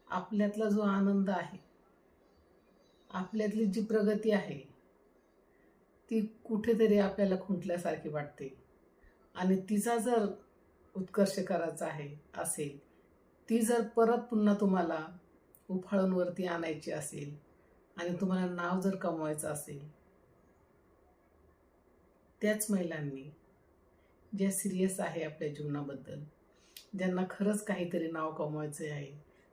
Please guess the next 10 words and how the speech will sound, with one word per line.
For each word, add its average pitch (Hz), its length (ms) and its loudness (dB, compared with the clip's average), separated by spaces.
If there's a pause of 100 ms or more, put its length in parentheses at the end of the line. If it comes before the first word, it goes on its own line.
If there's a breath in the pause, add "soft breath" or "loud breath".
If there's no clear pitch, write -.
(100)
आणि 165 120 -4
ज्यांना 180 280 0
काहीतरी 180 480 0
इतिहास 175 400 -2
घडवायचा 151 460 -4
आहे, 156 100 -2
काहीतरी 170 440 -4
करून 180 340 2
दाखवायचं 170 540 -2
आहे 147 220 -4